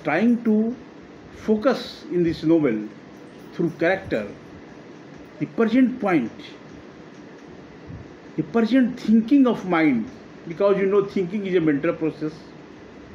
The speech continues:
purely mental process is thinking. It depends upon your cap-, capacity, capability of intellectual scholastic quality, intellectual hub, scholastic hub. How far you have bombastic, like, why, how do you think?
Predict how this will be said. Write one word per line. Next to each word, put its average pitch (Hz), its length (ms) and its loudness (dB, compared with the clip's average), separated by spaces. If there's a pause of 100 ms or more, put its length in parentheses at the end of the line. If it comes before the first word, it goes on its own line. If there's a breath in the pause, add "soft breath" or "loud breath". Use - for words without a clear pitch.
(280)
purely 196 340 6
mental 196 280 4
process 170 340 0
is 156 180 -2
thinking. 143 420 -4 (240 loud breath)
It 151 100 0
depends 190 400 0
upon 196 280 0
your 190 120 6
cap-, 160 300 -2
capacity, 175 880 -2 (260 loud breath)
capability 160 640 2
of 180 160 2
intellectual 156 680 2
scholastic 147 600 -2 (840)
quality, 143 380 -2 (640)
intellectual 160 520 0
hub, 156 220 -8 (800)
scholastic 160 600 -2
hub. 156 180 -6 (1300)
How 160 240 0
far 208 360 0
you 202 180 4
have 170 440 2
bombastic, 175 520 -2
like, 175 220 0
why, 185 240 0
how 226 280 2
do 233 100 2
you 226 160 2
think? 131 380 -2